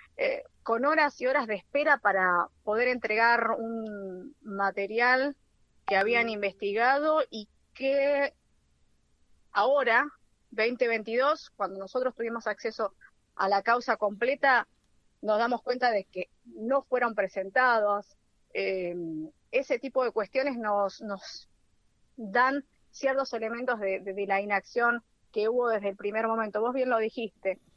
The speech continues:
eh, la causa cuando se produce el tiroteo ahí en la avenida Sensabello y Los Andes, la toma en primer momento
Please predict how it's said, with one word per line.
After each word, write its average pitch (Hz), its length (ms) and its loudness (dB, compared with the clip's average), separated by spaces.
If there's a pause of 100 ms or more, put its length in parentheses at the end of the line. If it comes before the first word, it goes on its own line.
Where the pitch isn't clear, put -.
(160)
eh, 208 340 0
la 233 160 2
causa 294 360 0
cuando 220 440 0
se 220 180 -2
produce 226 1160 0
el 196 500 -2
tiroteo 262 800 0 (240)
ahí 214 240 0
en 214 100 -4
la 208 100 2
avenida 214 460 0
Sensabello 220 840 0
y 202 520 -8
Los 220 280 -2
Andes, 339 560 2 (440)
la 214 240 2
toma 294 320 4
en 285 60 2
primer 262 300 0
momento 294 720 0